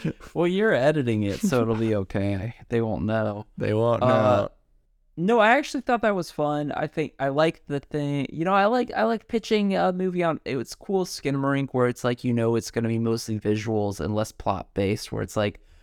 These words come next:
Speaker 1: okay, so that gives us the time to just sort of pitch a story that is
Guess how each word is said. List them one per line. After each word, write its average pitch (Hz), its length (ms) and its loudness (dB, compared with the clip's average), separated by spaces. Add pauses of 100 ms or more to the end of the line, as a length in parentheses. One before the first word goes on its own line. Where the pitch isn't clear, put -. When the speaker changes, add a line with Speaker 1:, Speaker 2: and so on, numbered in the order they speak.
(220)
Speaker 1:
okay, 123 220 0
so 104 140 0
that 101 80 0
gives 107 260 0
us 101 160 -4
the 101 120 -4
time 101 360 -4
to 104 80 -2
just 104 160 -6
sort 92 120 -2
of - 200 -12
pitch - 240 -6
a 117 40 -8
story 107 800 0 (580)
that 104 300 0
is 107 460 -2